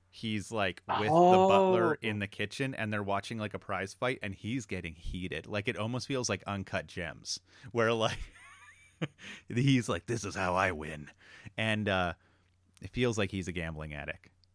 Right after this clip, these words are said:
Speaker 2: I can see that, actually,
Speaker 1: And
Speaker 2: 'cause,
Speaker 1: this
Speaker 2: yeah, he
Speaker 1: movie is literally
Speaker 2: <laughs>
Speaker 1: just Uncut Gems for him.
Speaker 2: You know, like, now that you put, like, I forgot, like,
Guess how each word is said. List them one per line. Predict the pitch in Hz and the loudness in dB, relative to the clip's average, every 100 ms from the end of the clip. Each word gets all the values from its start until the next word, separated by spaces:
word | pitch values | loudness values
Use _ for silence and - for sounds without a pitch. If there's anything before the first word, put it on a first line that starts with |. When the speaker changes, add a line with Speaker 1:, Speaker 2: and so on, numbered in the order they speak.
| _ - _ - | _ -20 _ -6
Speaker 2:
I | 117 | -4
can | 120 | -2
see | 117 | 0
that, | 101 | 2
actually, | 85 82 113 | 0 0 0
Speaker 1:
And | 110 | 2
Speaker 2:
'cause, | |
Speaker 1:
this | 107 | 2
Speaker 2:
yeah, | 107 | 4
he | |
Speaker 1:
movie | 113 107 104 | 4 4 0
is | 98 | 0
literally | 92 101 180 - 92 | -2 0 0 0 -2
Speaker 2:
<laughs> | |
Speaker 1:
just | 98 | -4
Uncut | - 92 85 80 | -6 -6 -6 -8
Gems | 78 - - - | -8 -10 -14 -8
for | - 85 | -6 -4
him. | 82 - _ _ _ _ _ _ _ _ _ _ _ _ _ _ | -6 -10 _ _ _ _ _ _ _ _ _ _ _ _ _ _
Speaker 2:
You | 120 | 4
know, | 147 147 | 8 8
like, | 143 | 8
now | 120 127 | 6 6
that | 139 | 6
you | 123 | 2
put, | 127 120 | -8 0
like, | 117 | 2
I | 113 | 2
forgot, | 135 131 127 - | 0 0 0 0
like, | 117 - | -4 -4